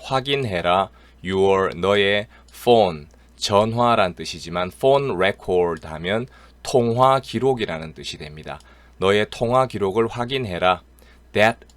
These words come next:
will의 줄임말이죠. That, 그것은 will 뭐뭐일 것이다 조동사, be가 원형으로 오면 되다라고 해석하시면 제일 무난합니다. 그것이 될 것이다. Clue,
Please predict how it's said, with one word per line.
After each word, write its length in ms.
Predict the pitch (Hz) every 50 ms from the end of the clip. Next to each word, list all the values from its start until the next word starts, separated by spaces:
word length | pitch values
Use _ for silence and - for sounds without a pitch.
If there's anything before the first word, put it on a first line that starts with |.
| -
will의 380 | 92 92 110 123 135 127 123 113
줄임말이죠. 800 | - - 95 90 95 92 87 82 80 82 76 - 117 120 120 117 - _ _ - _ _ _ - - _ - - _ - - - - - - - -
That, 280 | 104 101 98 - - -
그것은 800 | - 101 90 104 107 107 - - - 101 101 104 113 120 120 - -
will 400 | 95 90 107 123 127 123 117 110
뭐뭐일 640 | 95 92 98 104 107 104 104 101 - 117 123 127 -
것이다 480 | - 127 123 123 - - - 92 92 90
조동사, 800 | - - 85 80 80 87 82 80 82 82 - 101 98 101 110 117 - - - - - - -
be가 400 | - - 120 127 127 113 117 110
원형으로 560 | 104 90 87 87 95 107 110 110 104 98 87 85
오면 380 | 82 85 90 95 101 110 120 -
되다라고 560 | - 98 110 113 - 120 110 104 95 87 85 76
해석하시면 560 | 80 - - 87 82 80 78 - 87 90 85
제일 180 | 90 90 87
무난합니다. 680 | 85 80 82 85 82 85 82 80 80 80 69 90 92 90
그것이 480 | - - 98 95 117 117 - - 123 117
될 280 | - 98 78 80 -
것이다. 480 | - 113 113 - - - - 78 71 - - - - - _ _ _ _ -
Clue, 540 | - 135 127 131 143 131 110 90 80 71